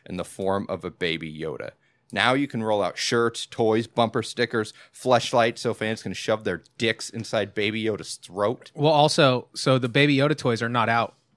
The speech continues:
Speaker 2: 'Cause, um,
Speaker 1: They will be.
Speaker 2: No, they will be eventually, but they, this is why I agree with your hats off to them, because they didn't, uh, they left a lot of money on the table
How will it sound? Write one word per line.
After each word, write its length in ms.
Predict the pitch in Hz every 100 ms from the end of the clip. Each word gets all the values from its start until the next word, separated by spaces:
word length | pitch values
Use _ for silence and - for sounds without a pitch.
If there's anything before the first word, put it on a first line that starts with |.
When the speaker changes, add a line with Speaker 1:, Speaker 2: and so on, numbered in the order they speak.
| _ _ _ _ _ _ _ _ _ _ -
Speaker 2:
'Cause, 320 | 127 117 113
um, 280 | 120 113 107
Speaker 1:
They 100 | 123
will 280 | 95 131 247
be. 300 | 85 82 78
Speaker 2:
No, 160 | 175 233
they 140 | 175
will 240 | 165 151 170
be 180 | 214 185
eventually, 460 | 127 135 170 202
but 180 | 151 135
they, 140 | 156
this 640 | 170 160 - _ _ - 160
is 40 |
why 200 | 185 170
I 140 | 147 139
agree 240 | 131 147
with 120 | 143
your 100 | 143 120
hats 260 | 131 139
off 240 | 165 165 -
to 140 | 170
them, 260 | 180 185 208 _ _ _ _ _ _ _ _ _
because 320 | 147 170 151
they 120 | 165
didn't, 380 | 170 196 180 139 _ _ _ _ _
uh, 300 | 147 143 123
they 140 | 131 165
left 200 | 190 -
a 60 |
lot 320 | 127 127 131
of 120 | 139 127
money 260 | 131 123
on 100 | 120
the 80 | 113
table 460 | - 131 107 -